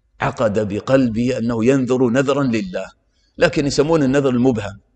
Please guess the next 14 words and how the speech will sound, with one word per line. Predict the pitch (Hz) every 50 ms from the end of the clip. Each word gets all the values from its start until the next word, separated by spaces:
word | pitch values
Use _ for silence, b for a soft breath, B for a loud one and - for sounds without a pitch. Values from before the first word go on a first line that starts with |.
| _ _ _ _ -
يقول: | 135 151 175 160
"لله | 151 156 170 196 170
علي | - - 160 185 170 143 123
نذر"، | 117 101 92 90 98 - _ _
وبس، | - 220 165 98 - - - - - - _ _ _ - - - _ _ _ _ _ _ _ _ _ _ _ _ _ _ _ _ _ _ _ _ _ _ _ _ -
عليه | - - 143 147
كفارة | - - 123 - - 135 131 160 170
ولا | 160 139 123
ما | 117 107
عليه | 107 113 110 98
كفارة، | - - - - - 101 110 113
ولا | 110 117 123
إيش | 127 120 131
يسوي؟ | 117 - 113 98 98 107 110 -